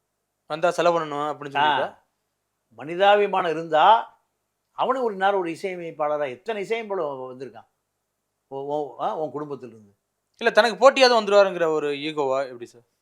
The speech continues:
Speaker 2: அப்ப நீ ஒரு நல்ல மனிதனா? ஆ? இது, இது, இது யார்கிட்ட போய் சொல்றது? ஆ? நம்ம ஹிந்தி எண்பதுகள்ல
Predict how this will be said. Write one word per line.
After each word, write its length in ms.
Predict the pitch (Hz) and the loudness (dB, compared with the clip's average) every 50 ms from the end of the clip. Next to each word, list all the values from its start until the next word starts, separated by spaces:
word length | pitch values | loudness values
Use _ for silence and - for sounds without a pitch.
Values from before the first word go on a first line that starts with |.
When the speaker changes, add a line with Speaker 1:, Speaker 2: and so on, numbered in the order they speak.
| _ _ _ _ _ _ _ _ _ _ _ _ _ _ _ _ _ _ _ _ _ _ _ _ _ | _ _ _ _ _ _ _ _ _ _ _ _ _ _ _ _ _ _ _ _ _ _ _ _ _
Speaker 2:
அப்ப 200 | 117 120 - 131 | -14 -14 -14 -16
நீ 120 | 127 127 | -16 -16
ஒரு 140 | 120 117 110 | -16 -18 -18
நல்ல 260 | 110 117 135 151 156 | -16 -14 -10 -10 -10
மனிதனா? 580 | 131 117 117 123 117 120 113 117 120 113 - _ _ _ _ _ _ _ _ _ _ _ _ _ _ - | -10 -12 -16 -16 -16 -16 -16 -16 -18 -18 -20 _ _ _ _ _ _ _ _ _ _ _ _ _ _ -4
ஆ? 280 | 170 226 330 - _ _ _ _ _ _ _ _ _ _ _ _ _ _ _ _ _ _ _ _ _ _ _ _ _ _ _ _ _ _ | -4 -4 -4 -6 _ _ _ _ _ _ _ _ _ _ _ _ _ _ _ _ _ _ _ _ _ _ _ _ _ _ _ _ _ _
இது, 280 | - 160 185 185 175 170 | -8 -6 -4 -4 -4 -6
இது, 100 | 170 165 | -6 -8
இது 160 | 156 147 151 | -6 -6 -2
யார்கிட்ட 340 | 160 202 220 196 190 175 - | 0 0 0 0 -2 -8 -8
போய் 120 | 170 175 | -10 -12
சொல்றது? 500 | - 143 131 123 127 117 110 120 127 _ _ _ _ _ _ _ _ _ _ _ _ _ _ _ _ _ _ 175 | -12 -14 -14 -14 -14 -16 -18 -20 -20 _ _ _ _ _ _ _ _ _ _ _ _ _ _ _ _ _ _ -10
ஆ? 200 | 196 262 277 _ _ _ _ _ _ _ _ _ _ _ _ _ _ _ _ _ | -10 -10 -10 _ _ _ _ _ _ _ _ _ _ _ _ _ _ _ _ _
நம்ம 720 | _ 110 110 107 107 123 151 170 156 120 104 95 _ _ _ _ _ _ _ _ _ _ _ _ _ 110 104 101 _ _ _ _ _ _ _ _ _ | _ -20 -20 -14 -12 -8 -8 -8 -8 -8 -12 -14 _ _ _ _ _ _ _ _ _ _ _ _ _ _ _ _ _ _ _ _ _ _ _ _ _
ஹிந்தி 720 | - 143 165 180 170 180 180 165 156 143 135 127 123 120 120 117 113 110 107 104 - _ _ _ _ _ _ _ _ _ _ _ - | -20 -18 -16 -14 -12 -12 -10 -10 -10 -10 -10 -10 -12 -12 -12 -14 -16 -18 -20 -20 -20 _ _ _ _ _ _ _ _ _ _ _ -16
எண்பதுகள்ல 1000 | 120 127 139 170 180 180 175 160 147 143 135 127 123 120 110 104 104 113 - | -14 -14 -12 -8 -6 -6 -6 -4 -6 -8 -8 -8 -10 -10 -10 -12 -14 -16 -20